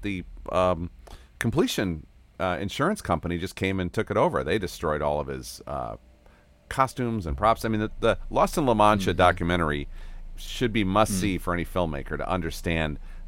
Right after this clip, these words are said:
Speaker 1: the liability, the peril of what you're getting involved in when you, when you take on a, uh, a feature-length, uh, project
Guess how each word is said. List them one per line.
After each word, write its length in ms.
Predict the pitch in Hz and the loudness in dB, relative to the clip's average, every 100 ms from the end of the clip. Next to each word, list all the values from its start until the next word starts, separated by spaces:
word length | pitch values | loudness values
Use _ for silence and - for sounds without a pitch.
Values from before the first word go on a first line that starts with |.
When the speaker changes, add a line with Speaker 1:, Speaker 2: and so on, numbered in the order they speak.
| - - - | -12 -10 -10
Speaker 1:
the 440 | 80 87 82 80 - 78 | -2 -2 0 -4 -8 -6
liability, 760 | 85 92 87 71 85 90 73 69 | 4 6 6 4 2 2 0 -4
the 120 | 78 | -6
peril 500 | - 107 110 85 78 | 0 4 8 8 6
of 100 | 71 | 2
what 220 | 82 - | 0 -2
you're 80 | 76 | -4
getting 300 | 82 76 73 | -4 -4 -6
involved 420 | 69 73 78 69 | -2 0 0 -4
in 140 | 67 | -8
when 120 | 69 71 | -8 -8
you, 120 | 69 - | -8 -8
when 120 | 80 | -8
you 60 | |
take 260 | - 85 76 | -4 -4 -4
on 240 | 76 71 67 - - - - | -4 -4 -8 -12 -12 -12 -8
a, 320 | 76 73 69 | -6 -6 -6
uh, 160 | 69 64 | -6 -6
a 80 | - | -6
feature-length, 840 | - 101 87 87 80 78 73 - - - - - - - | -6 -6 -4 -2 0 -2 -2 -8 -12 -12 -14 -12 -10 -4
uh, 120 | 69 | -4
project 520 | - 92 85 76 73 | 0 4 4 2 -4